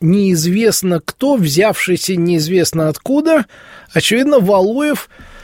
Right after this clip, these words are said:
не дал себя обмануть, э, сладким речам самозванца. Многие в русском обществе были очарованы, думали: «Да, настоящий, чудесно спасшийся царевич». Валуев нет.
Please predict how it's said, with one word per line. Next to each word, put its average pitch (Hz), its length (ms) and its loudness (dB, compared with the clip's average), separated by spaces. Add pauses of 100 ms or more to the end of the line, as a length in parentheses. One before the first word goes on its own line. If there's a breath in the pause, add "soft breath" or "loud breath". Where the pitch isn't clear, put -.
(140)
не 202 160 2
дал 208 320 2
себя 160 380 -2
обмануть, 165 720 -2
э, 139 400 -4
сладким 175 520 0
речам 170 400 -2
самозванца. 165 840 0
Многие 190 500 0
в - 20 0
русском 170 380 -2
обществе 165 320 -2
были 151 240 0
очарованы, 233 640 0
думали: 190 360 0
«Да, 247 300 0
настоящий, 185 840 -2 (380 loud breath)
чудесно 175 540 0
спасшийся 156 800 -2
царевич». 233 640 -2 (460 loud breath)
Валуев 160 440 2
нет. 147 300 -6